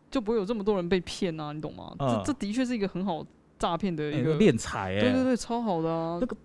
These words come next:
Speaker 2: 大概我觉得整个成本不到十块。
Speaker 1: 而且我跟你说，那个东西有可能是反的，就是外面的那个罗盘，它不一定是正确的位置，
Speaker 2: 嗯。
Speaker 1: 你知道吗？
Speaker 2: 嗯。
Speaker 1: 等到那个不正确的位置，反而会招来更多麻烦，给你带来更多麻烦。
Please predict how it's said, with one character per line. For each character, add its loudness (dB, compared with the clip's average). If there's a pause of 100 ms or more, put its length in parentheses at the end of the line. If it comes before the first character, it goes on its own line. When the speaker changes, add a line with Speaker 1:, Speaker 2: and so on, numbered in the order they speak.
(140)
Speaker 2:
大 0
概 0
我 0
觉 0
得 4
整 4
个 2
成 0
本 -2
不 -2
到 4
十 -6
块。 -2 (380)
Speaker 1:
而 -2
且 4
我 4
跟 4
你 2
说， 2
那 0
个 0
东 0
西 -2
有 0
可 -4
能 -2
是 -4
反 -6 (140)
的， -12
就 -10
是 -4 (100)
外 2
面 0
的 0
那 -2
个 0
罗 -2
盘， -10
它 -6
不 -2
一 -2
定 -6
是 -8 (400)
正 -2
确 -4
的 0
位 4
置， -8
Speaker 2:
嗯。 -14
Speaker 1:
你 -12
知 -10
道 0
吗？ -8
Speaker 2:
嗯。 -16
Speaker 1:
等 -6
到 2
那 -2
个 0
不 -4
正 0
确 -2
的 0
位 0
置， -4
反 -6
而 -4
会 -2
招 -2
来 -2
更 -6
多 -4
麻 -10
烦， -16 (300)
给 -2
你 -6
带 -4
来 -4
更 -8
多 -8
麻 -12
烦。 -16